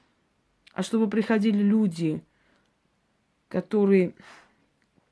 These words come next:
после которых вам будет просто х-, хорошо и приятно, и с которыми вам приятно работать, я вам дарю вот этот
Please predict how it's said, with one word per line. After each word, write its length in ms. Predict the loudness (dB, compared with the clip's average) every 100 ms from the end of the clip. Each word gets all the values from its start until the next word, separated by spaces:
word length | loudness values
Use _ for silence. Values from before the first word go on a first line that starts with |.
| _ -10
после 300 | -6 -2 0
которых 520 | 0 0 0 0 0 -2
вам 180 | -2
будет 280 | -2 -4 -6
просто 320 | -6 -8 -8
х-, 200 | -12 -14 _
хорошо 540 | -6 -2 -2 2 4
и 100 | 4
приятно, 800 | 2 0 2 4 2 0 -2 -4
и 20 |
с 180 | -6 -8
которыми 440 | -8 -4 -2 0
вам 200 | 0 -2
приятно 600 | -2 0 2 0 -2 -6
работать, 640 | -6 -4 -4 -4 -6 -10 -14 _ _ -20 -20 _ -4
я 160 | -2
вам 220 | 0 0
дарю 360 | 2 0 0 -2
вот 200 | -4 -6
этот 280 | -8 -8